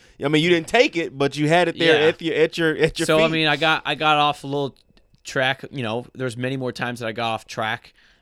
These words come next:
Speaker 2: um, you know, this fall and late summer than I would have liked to. But, um, you know, just at any point in time, you can just clean it up, and it won't take a whole, it won't take a whole lot of time before you start noticing some real differences.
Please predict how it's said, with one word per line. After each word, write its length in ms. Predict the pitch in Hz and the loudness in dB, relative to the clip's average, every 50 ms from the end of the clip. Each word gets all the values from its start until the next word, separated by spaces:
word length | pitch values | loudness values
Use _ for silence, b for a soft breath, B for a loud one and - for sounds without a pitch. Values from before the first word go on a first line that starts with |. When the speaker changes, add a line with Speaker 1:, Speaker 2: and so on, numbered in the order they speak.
| b - | b -12
Speaker 2:
um, 520 | 110 107 107 104 104 101 104 107 123 - _ | -8 -8 -6 -6 -6 -8 -10 -12 -14 -16 _
you 100 | - 117 | -12 -8
know, 100 | 107 104 | -8 -8
this 220 | 101 95 110 - - | -6 -8 -10 -10 -10
fall 400 | - - 113 104 104 110 113 110 | -8 -6 -4 -2 -2 -2 -4 -4
and 100 | 104 101 | -6 -8
late 180 | 104 107 - | -8 -8 -8
summer 440 | - - - 104 104 104 110 113 117 | -10 -10 -12 -10 -10 -10 -10 -10 -10
than 260 | 107 104 101 101 98 - b b b b b b b b | -12 -12 -14 -14 -14 -18 b b b b b b b b
I 120 | - 101 107 | -8 -6 -4
would 160 | 107 107 101 | -4 -4 -6
have 120 | 92 98 | -8 -10
liked 300 | 101 98 104 110 - - | -10 -10 -10 -10 -10 -10
to. 220 | - 123 123 135 139 | -10 -10 -10 -10 -10
But, 320 | 127 113 95 87 - - _ _ - | -10 -10 -10 -10 -12 -18 _ _ -12
um, 400 | 104 98 95 98 101 101 104 107 _ _ | -10 -10 -10 -10 -12 -14 -16 -18 _ _
you 120 | - 98 107 | -16 -14 -12
know, 160 | 113 127 147 - _ | -12 -14 -16 -18 _
just 260 | - 113 110 - - _ _ _ _ _ _ - | -18 -18 -18 -18 -18 _ _ _ _ _ _ -14
at 80 | 98 98 | -10 -8
any 160 | 110 123 131 | -8 -6 -8
point 220 | 123 - 147 143 | -8 -8 -8 -8
in 60 | 135 120 | -6 -6
time, 300 | - 143 143 156 156 147 | -4 -4 -2 -2 -4 -6
you 80 | 139 | -6
can 100 | 135 139 | -8 -8
just 160 | 131 127 - | -8 -10 -10
clean 220 | - - 135 135 139 | -8 -6 -6 -4 -2
it 80 | 139 | -2
up, 220 | 139 143 151 151 - | -2 -4 -4 -6 -8
and 80 | 120 117 | -8 -8
it 60 | 113 | -8
won't 180 | 120 131 120 - | -8 -8 -8 -8
take 180 | 139 135 131 117 | -10 -10 -10 -10
a 20 | |
whole, 340 | 113 131 131 131 127 - _ b b b b b b b _ _ - | -10 -10 -10 -10 -10 -14 _ b b b b b b b _ _ -14
it 40 | 123 | -12
won't 160 | 127 143 131 | -12 -12 -12
take 160 | - 165 139 | -10 -10 -8
a 60 | 120 127 | -8 -6
whole 100 | 139 139 | -4 -2
lot 140 | 135 135 120 | -2 -2 -2
of 60 | 113 | -4
time 240 | - 139 139 143 135 | -4 -6 -6 -6 -6
before 240 | 110 - - 120 117 | -6 -8 -6 -6 -6
you 40 | |
start 200 | 113 - 117 107 | -6 -6 -8 -8
noticing 400 | 104 107 113 113 107 - 110 107 | -6 -4 -6 -6 -6 -8 -12 -14
some 180 | 101 - 104 101 | -12 -12 -10 -8
real 160 | 104 107 104 | -8 -6 -6
differences. 640 | 95 101 110 113 117 104 - 98 92 101 - - - | -6 -6 -8 -8 -10 -14 -14 -14 -14 -14 -14 -14 -16